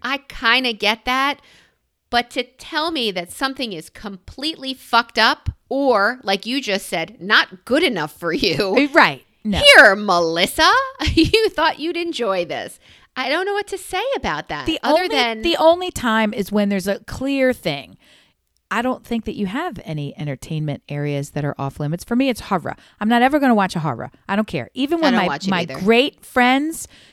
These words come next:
Speaker 2: do extraordinary, award-winning, international level work, I'm not watching your fucking shit. Sorry. I'm not watching it. It's too scary.
Speaker 1: It's
Speaker 2: I won't watch
Speaker 1: horror.
Speaker 2: I
Speaker 1: It's a
Speaker 2: won't do it.
Speaker 1: horror.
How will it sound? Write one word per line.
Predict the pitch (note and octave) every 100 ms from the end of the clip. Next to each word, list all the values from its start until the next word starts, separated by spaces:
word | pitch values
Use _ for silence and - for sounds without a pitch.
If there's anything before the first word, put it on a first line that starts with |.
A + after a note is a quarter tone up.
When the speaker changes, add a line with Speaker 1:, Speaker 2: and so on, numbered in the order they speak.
| -
Speaker 2:
do | G#3+ G#3+ G3+ F#3 _ _ _
extraordinary, | G#3 F#3 - B3+ C4+ C#4+ C#4 C#4 C#4+ C4+ -
award-winning, | A3 F#3+ A3 C4+ C#4 A3+ B3+ C4 B3+
international | A#3+ B3 C4+ A3 A#3+ - C4
level | A#3+ A3+ C4
work, | B3+ F#3+ D3+ -
I'm | G3
not | B3 B3
watching | C#4 D#4+ B3+
your | A3+
fucking | - F#3+ - G#3
shit. | - E3 -
Sorry. | - F#3 A#3 G3+ E3 E3 -
I'm | G3+
not | G#3+ A3+
watching | A#3 F#3 - E3
it. | B2+
It's | -
too | A#3
scary. | A3+ F#3+ D3+ C3
Speaker 1:
It's | C#3
Speaker 2:
I |
won't | F3 G3+
watch | F3 E3+ C3+
Speaker 1:
horror. | G2+ F3 -
Speaker 2:
I |
Speaker 1:
It's | G3+
a | G3+
Speaker 2:
won't | G3 C#4
do | G#4+ D4+
it. |
Speaker 1:
horror. | E2+ C3+